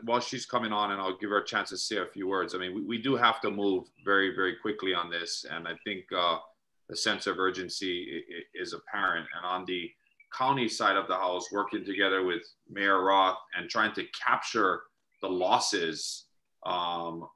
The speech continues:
from all the different affected, uh, you know, individuals, ranches, farms in this area is, is what we need to capture so that the mayor's office and the governor's office, ultimately through haima,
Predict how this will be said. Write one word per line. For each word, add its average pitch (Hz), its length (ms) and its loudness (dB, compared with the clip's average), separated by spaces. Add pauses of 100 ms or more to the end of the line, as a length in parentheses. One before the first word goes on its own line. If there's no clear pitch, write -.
(140)
from 92 520 2
all 113 220 4
the 120 140 4
different 110 360 2
affected, 98 720 0
uh, 85 380 -4 (280)
you - 480 -8
know, 92 280 2
individuals, 107 920 2
ranches, 98 840 2 (100)
farms 101 640 2
in 98 140 -10
this 95 200 -2
area 90 480 4 (680)
is, 95 180 0
is 98 220 0
what 113 240 6
we 117 120 4
need 107 180 4
to 90 100 0
capture 92 580 0
so 95 200 -2
that 90 240 4 (120)
the 85 100 -6
mayor's 117 380 6
office 107 800 6
and 82 120 -10
the 76 60 -12
governor's 113 500 6
office, 98 500 4
ultimately 90 560 -4
through 87 300 -4 (160)
haima, 92 580 4